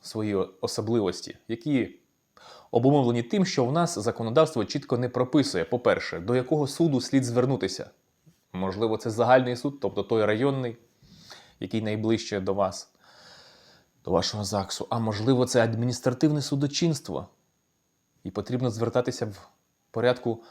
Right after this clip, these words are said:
Кодексу адміністративного судочинства до суду. Тобто у людини виникає доволі багато складнощів через це. У нас багато таких випадків,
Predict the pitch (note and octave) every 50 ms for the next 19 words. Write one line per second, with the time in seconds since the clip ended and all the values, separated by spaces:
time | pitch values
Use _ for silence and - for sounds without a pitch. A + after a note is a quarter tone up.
0 | _ _ - B2+ B2 A#2+ A2+ - - A#2 G2+ G2 F#2+ G2 F#2 - - - - G#2+
1 | G#2+ G2 F2+ - F#2+ F2 F2 - - G#2 G2+ - - - F#2+ F#2 F2+ - - -
2 | - - - - _ _ _ _ _ - - - _ _ _ - - B2+ B2+ -
3 | - C#3 B2+ - - - - D3+ B2+ A2+ A2+ A#2 A2+ A2 A2 A#2 E3+ F#3+ F#3+ E3+
4 | D#3 C3+ A#2 A#2+ A#2 A#2 A2+ A#2 - E3+ D#3+ D3+ C3+ A#2 A2 A2+ A2+ B2 D3+ D#3
5 | D3+ C#3+ B2 A#2 G#2+ G2+ G#2+ A#2 C#3+ D#3 - - G#2+ - - - B2 B2+ C3 C3+
6 | B2+ A#2 - - - G#2 F2 E2+ - _ _ _ _ _ _ _ _ _ _ _
7 | _ _ _ _ _ _ _ - - G#2 F#2+ F#2+ - - - - E2 D2 - -
8 | _ _ _ _ _ _ _ _ _ _ _ _ _ _ - - - - - D3
9 | F3+ F3 F3 C#3+ D3+ D3+ E3+ D#3 D3+ - - - - A#2 A2 - A#2 A2 - -
10 | C#3+ C#3 C3 C3 - - - A2 G2+